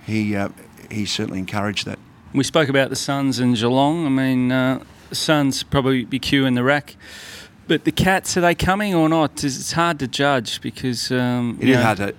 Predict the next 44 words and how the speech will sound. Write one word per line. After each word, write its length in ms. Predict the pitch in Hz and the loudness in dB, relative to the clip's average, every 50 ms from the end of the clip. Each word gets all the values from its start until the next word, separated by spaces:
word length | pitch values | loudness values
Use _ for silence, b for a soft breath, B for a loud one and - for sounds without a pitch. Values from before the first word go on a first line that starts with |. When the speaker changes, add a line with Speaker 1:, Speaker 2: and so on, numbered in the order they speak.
| - - | -12 -8
Speaker 1:
judge. 360 | - 107 101 98 98 - - | -2 0 0 0 0 -2 0
They, 240 | 117 113 113 110 92 - | 2 2 2 0 -2 -8
if 100 | 123 101 | -4 0
they 120 | 123 117 | 0 2
get 100 | 127 143 | 2 2
on 120 | 135 127 | 2 2
a 40 | 113 | 2
roll 280 | 107 113 113 110 104 98 | 2 2 2 2 2 0
at 60 | 87 | -2
home, 260 | 98 117 110 110 101 | 0 0 0 0 0
they 140 | 98 98 101 | -2 -4 -4
can 260 | - - 120 113 110 | -4 -4 -4 -2 -2
decimate 380 | 95 104 98 - 101 104 131 123 | -2 -2 -4 -4 -2 0 0 0
Speaker 2:
Yep. 80 | 110 - | 0 -2
Speaker 1:
teams, 320 | 101 95 90 92 92 - - - - | -4 -8 -8 -8 -10 -14 -16 -16 -12
especially 360 | - - 127 113 - 104 107 | -4 -2 -2 0 0 0 -2
the 80 | 104 | 0
Witches. 240 | 101 110 101 110 104 | 0 0 -2 -2 -2
That's 200 | 110 120 113 - | -2 -2 -2 -4
'cause 200 | - - 175 156 | -6 -6 -4 -4
it 40 | 170 | -4
was 120 | 160 156 151 | -4 -2 -2
a 80 | 160 | 0
hundred 220 | 151 190 202 196 - | 0 0 -2 -2 -6
and 100 | 160 127 | -8 -8
forty-two 560 | - - 147 135 127 127 - - - 135 131 | -6 -6 -6 -4 -6 -6 -6 -2 -2 -2 -2
point 320 | - - 127 120 123 - | 0 -2 -2 -2 -2 -2
turnaround 540 | - - - 127 127 135 135 123 113 113 104 | -4 -2 0 2 2 2 2 0 0 -2 -2
from 100 | - 107 | -2 0
Speaker 2:
Yeah. 160 | 120 117 113 | 0 2 2
Speaker 1:
quarter 220 | 131 131 113 110 98 | 2 2 2 -2 -4
time, 400 | - - 123 139 160 147 113 - - B B B B B B | -2 0 0 2 2 2 0 -2 -10 B B B B B B
let 120 | 139 156 | -2 0
alone 160 | 165 147 123 110 | 0 0 2 2
a 40 | 101 | 0
hundred 180 | 120 123 120 110 | 0 0 0 -2
and 100 | 98 - | -4 -4
thirty-three 480 | - 110 110 107 98 90 - 113 113 | -4 -2 -2 -2 -2 -4 -2 -2 0
over 200 | 110 107 101 - | 0 0 0 -2
four 240 | - - - 113 - | -8 -8 -6 -6 -6
quarters. 300 | - - 165 175 - - | -2 -2 -2 -2 -2 -2
Hundred 260 | 113 143 160 156 135 | -4 -4 -4 -6 -4
forty-two 400 | 123 127 127 113 - - 117 117 | -4 -2 -2 -2 -2 -2 -2 -2
in, 100 | 107 107 | -2 -4